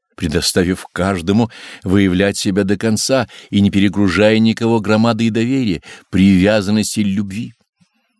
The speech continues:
Лучше сторожка и зоркость, нежели неоправданное, непроверенное, неутверждённое делами доверие или наделение ближних несуществующими качествами.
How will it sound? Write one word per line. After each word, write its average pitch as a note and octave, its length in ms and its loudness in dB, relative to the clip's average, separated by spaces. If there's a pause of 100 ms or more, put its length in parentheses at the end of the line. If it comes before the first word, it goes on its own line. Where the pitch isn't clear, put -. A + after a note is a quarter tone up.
(760)
Лучше D3 440 2
сторожка C#3+ 600 0
и C#3 80 2
зоркость, C3+ 680 -4
нежели D#2+ 380 0
неоправданное, G2+ 1000 -2 (540)
непроверенное, B2+ 960 0
неутверждённое G2 1000 2
делами F#2 380 0
доверие E2+ 600 0 (260)
или F2+ 320 2
наделение F2+ 760 0
ближних G#2+ 540 -2 (260)
несуществующими F2+ 1500 -2
качествами. - 580 -8